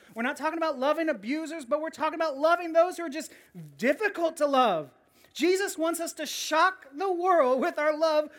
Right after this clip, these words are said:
of the least likely. Oh man, do we have an opportunity today.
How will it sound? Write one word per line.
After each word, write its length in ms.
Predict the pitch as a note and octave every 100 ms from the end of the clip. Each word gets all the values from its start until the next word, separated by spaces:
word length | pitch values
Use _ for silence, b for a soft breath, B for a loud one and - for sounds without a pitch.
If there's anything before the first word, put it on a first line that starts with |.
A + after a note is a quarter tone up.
| B
of 140 | D4 D4
the 100 | D4+
least 340 | D#4+ E4+ E4+
likely. 540 | D#4+ F4+ F4 E4 G3+ - _ _ _ _ _ _ _ _ _ _ _ -
Oh 100 | E4+
man, 320 | C#4 F4+ F#4+
do 100 | E4+
we 80 | C4
have 160 | C#4+
an 80 | D4+
opportunity 840 | C4+ C4+ E4 - - A#4+ A#4+ F4
today. 500 | A#3+ C#4 A#3+ F#3 C#3+